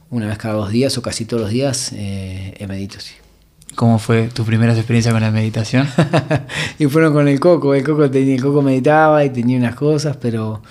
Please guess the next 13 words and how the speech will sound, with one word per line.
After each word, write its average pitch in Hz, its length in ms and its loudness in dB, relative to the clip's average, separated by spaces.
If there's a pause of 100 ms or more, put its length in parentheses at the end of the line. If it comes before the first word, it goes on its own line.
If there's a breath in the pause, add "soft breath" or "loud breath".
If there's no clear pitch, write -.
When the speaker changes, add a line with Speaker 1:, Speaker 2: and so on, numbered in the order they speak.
(460 loud breath)
Speaker 1:
pero 123 180 0
bueno, 175 400 2
fue, 123 920 2
no. 110 280 -10 (720 loud breath)
Speaker 2:
Hace 120 180 -4
poco 147 200 4
contaste 127 400 2
cómo 127 260 2
fue 127 300 2
cuando 117 180 2
arrancaste 113 400 0
a 113 60 2
hacer, 117 340 -2